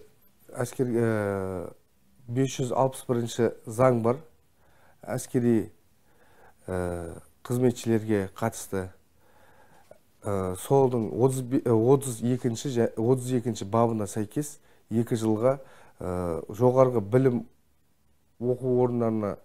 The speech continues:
білім алып жүріп, әскери кафедра бітірген, ә, ер азаматтарды екі жыл мерзімге шақырылады. Олар ол жақта, ә, офицерлік лауазымға тағайындалады. Яғни взвод командирінен бастап, ә, басқа да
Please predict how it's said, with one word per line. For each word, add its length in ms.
білім 300
алып 280
жүріп, 220
әскери 400
кафедра 480
бітірген, 560
ә, 140
ер 260
азаматтарды 800
екі 280
жыл 220
мерзімге 520
шақырылады. 520
Олар 300
ол 240
жақта, 460
ә, 140
офицерлік 500
лауазымға 560
тағайындалады. 560
Яғни 360
взвод 340
командирінен 680
бастап, 400
ә, 320
басқа 340
да 160